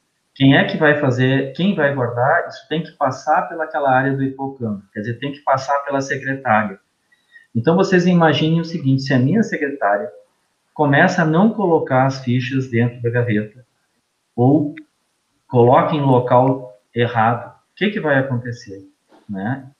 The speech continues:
Depois vai ser muito difícil de achar essa informação.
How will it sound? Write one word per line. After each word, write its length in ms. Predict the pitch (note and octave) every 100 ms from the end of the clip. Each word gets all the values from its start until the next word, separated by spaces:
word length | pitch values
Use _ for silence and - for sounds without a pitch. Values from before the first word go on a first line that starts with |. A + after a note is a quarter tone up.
| -
Depois 340 | C3+ D3+ E3
vai 100 | E3+
ser 160 | - F3
muito 280 | F3+ F#3+ F3
difícil 580 | F3 - F3+ G#3 D3+
de 120 | B2 A#2
achar 320 | A2 B2 A2+
essa 160 | A#2
informação. 600 | G#2+ - - G2 - -